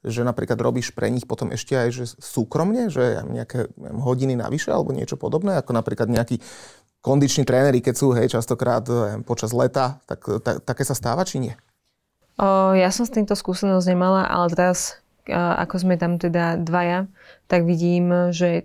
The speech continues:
Speaker 2: vlastne tento kolega s nimi naozaj zostáva v posilňovni počas tréningu, kedy my ideme von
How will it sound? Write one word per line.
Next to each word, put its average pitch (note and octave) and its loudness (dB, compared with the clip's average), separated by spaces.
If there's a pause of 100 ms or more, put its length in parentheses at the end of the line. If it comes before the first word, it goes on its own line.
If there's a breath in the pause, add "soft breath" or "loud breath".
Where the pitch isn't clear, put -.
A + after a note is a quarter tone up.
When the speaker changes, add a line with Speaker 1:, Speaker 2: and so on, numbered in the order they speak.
Speaker 2:
vlastne F3+ 0
tento F3 0
kolega F3 2
s F3 -2
nimi F3+ 0
naozaj E3+ 0
zostáva E3+ 0
v E3+ -8
posilňovni F3+ 0
počas E3+ -6
tréningu, F3 0
kedy E3+ 0
my F3 2
ideme E3+ 2
von F3 2